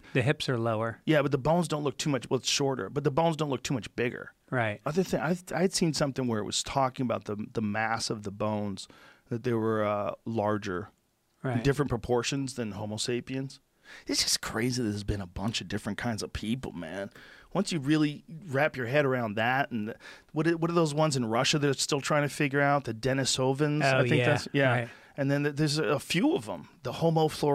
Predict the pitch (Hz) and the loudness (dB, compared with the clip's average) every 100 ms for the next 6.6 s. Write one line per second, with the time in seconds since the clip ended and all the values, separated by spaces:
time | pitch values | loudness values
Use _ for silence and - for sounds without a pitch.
0 | 139 135 135 - 156 147 - 113 131 120 | 4 2 2 2 2 2 0 0 0 0
1 | - 143 147 151 151 151 151 135 151 151 | 0 2 4 2 2 2 2 4 6 6
2 | 160 175 135 139 151 165 165 135 151 147 | 6 6 4 6 8 8 6 4 2 4
3 | 151 151 262 349 - - 208 202 175 104 | 6 4 0 -2 -2 2 2 4 2 0
4 | 120 - 135 135 127 180 202 160 151 226 | -2 2 4 4 2 0 0 0 2 4
5 | 233 247 233 - 254 262 254 226 269 240 | 4 2 2 2 2 2 2 2 2 0
6 | 123 113 113 107 110 107 | -2 -4 -4 -2 -2 -6